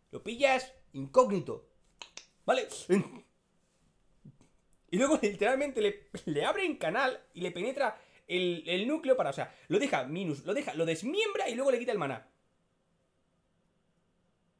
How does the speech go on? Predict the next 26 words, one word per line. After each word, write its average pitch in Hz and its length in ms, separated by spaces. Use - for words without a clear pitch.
O - 40
sea, - 160
este 311 220
bicho 302 220
de 220 100
mierda 247 580
es 208 160
el 143 180
pavo 269 260
que 254 120
mató 214 220
una 220 120
lanza. 147 420
Contiene 226 320
posiblemente 240 300
la 208 60
escena 214 160
más 202 160
triste 233 220
de 214 60
la 170 60
historia 202 320
de, 165 140
de 160 80
este 170 140
manga. 113 340